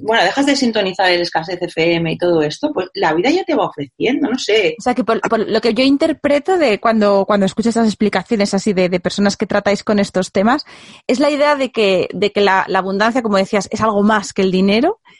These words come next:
Speaker 2: y cuando damos cabida a todo ese tipo de emociones más sintonizadas con la abundancia para ser capaces de percibirla, para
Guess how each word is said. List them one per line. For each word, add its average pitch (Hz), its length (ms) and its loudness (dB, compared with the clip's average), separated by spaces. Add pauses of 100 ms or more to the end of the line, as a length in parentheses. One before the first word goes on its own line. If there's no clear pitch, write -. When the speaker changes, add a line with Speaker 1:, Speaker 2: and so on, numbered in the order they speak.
(240)
Speaker 2:
y 226 140 0
cuando 226 300 2
damos 233 300 0
cabida 240 680 2
a 208 100 0
todo 233 160 2
ese 233 200 0
tipo 208 680 2
de 214 220 2
emociones 208 680 0
más 208 140 -2
sintonizadas 208 760 0
con 196 140 -2
la 190 80 2
abundancia 190 520 -2
para 185 180 -2
ser 190 180 -6
capaces 180 340 -4
de 175 100 -2
percibirla, 175 680 0
para 170 300 -2